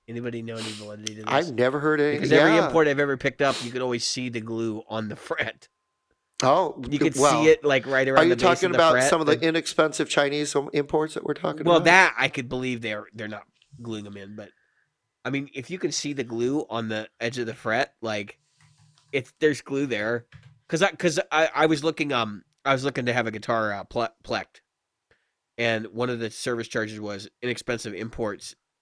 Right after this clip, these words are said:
Speaker 1: Uh, all, all frets need to be glued, like, they need to take 'em out and glue 'em, or they need to wick glue into the crack.
Speaker 2: Yep.
Speaker 1: And I'm like
Speaker 2: <laughs> Into the crack.
Speaker 1: And I'm sitting there thinking, like, "Why?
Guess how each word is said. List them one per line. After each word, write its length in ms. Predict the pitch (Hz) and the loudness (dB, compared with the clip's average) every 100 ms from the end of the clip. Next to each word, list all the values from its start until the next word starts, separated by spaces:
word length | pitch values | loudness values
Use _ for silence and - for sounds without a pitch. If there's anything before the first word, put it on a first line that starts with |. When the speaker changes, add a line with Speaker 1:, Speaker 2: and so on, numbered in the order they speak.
| 101 | -12
Speaker 1:
Uh, 260 | 104 101 - | -10 -10 -6
all, 220 | 113 113 - | -6 -6 -8
all 160 | 113 113 | -6 -6
frets 380 | - 120 - - | -4 -6 -6 -10
need 140 | 107 | -12
to 80 | 107 | -12
be 300 | 101 101 95 _ _ - | -12 -12 -14 _ _ -18
glued, 380 | 104 113 101 85 _ _ _ _ _ _ _ | -8 -6 -6 -10 _ _ _ _ _ _ _
like, 180 | 104 104 | -8 -8
they 100 | 110 | -8
need 120 | 110 104 | -10 -10
to 60 | |
take 200 | 113 113 | -8 -8
'em 100 | 110 | -6
out 120 | 107 90 | -8 -10
and 80 | |
glue 180 | 107 98 | -14 -14
'em, 120 | 95 - _ _ | -16 -20 _ _
or 120 | 101 107 | -14 -12
they 100 | 101 | -10
need 200 | 101 101 | -10 -8
to 120 | 95 98 101 | -8 -8 -10
wick 200 | 104 - | -12 -12
glue 260 | 104 101 | -12 -12
into 200 | 98 101 | -14 -18
the 240 | 95 95 - _ _ | -16 -16 -16 _ _
crack. 380 | - 98 - _ _ _ _ _ _ - | -8 -8 -10 _ _ _ _ _ _ -6
Speaker 2:
Yep. 200 | 127 - _ _ | -6 -10 _ _
Speaker 1:
And 120 | 131 | 0
I'm 120 | 143 | 2
like 240 | 143 139 131 247 - - | 4 4 4 0 -2 -18
Speaker 2:
<laughs> 240 | - - | -20 -4
Into 140 | 151 131 | 0 0
the 80 | |
crack. 400 | 131 135 123 - - - | 2 0 0 -6 -8 2
Speaker 1:
And 120 | 170 | 4
I'm 80 | 175 | 4
sitting 180 | - 202 | 2 -2
there 100 | 185 | -2
thinking, 280 | 208 202 | -2 0
like, 280 | 175 147 - - _ | 2 2 -2 -12 _
"Why? 420 | 127 185 220 110 | 4 8 8 4